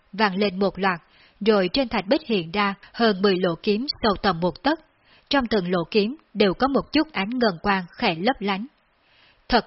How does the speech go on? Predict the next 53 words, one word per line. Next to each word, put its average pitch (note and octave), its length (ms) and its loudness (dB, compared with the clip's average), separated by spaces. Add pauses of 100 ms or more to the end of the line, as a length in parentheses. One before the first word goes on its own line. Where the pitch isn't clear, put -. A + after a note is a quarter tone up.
đúng G#3 240 2
là C#4 340 0
cương G#3+ 200 4
ngân G3+ 140 0 (100)
sa, A3+ 180 -2 (400)
hơn A3 220 0
nữa F#3 220 0 (140)
cả G#3+ 100 4
tòa G#3+ 160 0
thạch G3+ 220 -4
bích D4+ 180 -2
này G#3 160 0 (260)
đều G#3 180 4
được F#3+ 260 2
trộn G#3+ 180 2
lẫn F#3 260 0
cương G#3+ 260 2
ngân G3 160 0
sa, A3 280 -2 (360)
nhưng G#3 280 2
mật G3+ 180 0
độ F#3+ 180 4
không B3+ 240 -2
đều. F#3 240 0 (360)
Xem G3+ 260 2
ra G3 240 0 (300)
cũng G#3 180 6
không D4 180 -2
phải F3+ 220 0
do G3 200 0
bàn F#3 280 0
tay A3 140 0
con G#3+ 240 -4
người F3+ 200 0
kiến G#3+ 340 0
tạo, F3 260 -2 (340)
mà A3 140 2
do F#3+ 380 2
bản F#3+ 180 0
thân C#4 160 -2
thạch F#3 200 -4
bích D4+ 180 2 (220)
ẩn F3+ 240 0
chứa A#3 160 4
trong G#3 260 -2
mình F3 240 -2
một G3 180 0
mỏ F3+ 220 2
quặng F#3 300 -2
loại G3 200 2
tài G3 140 2
liệu F3+ 180 0
này. F3 260 -4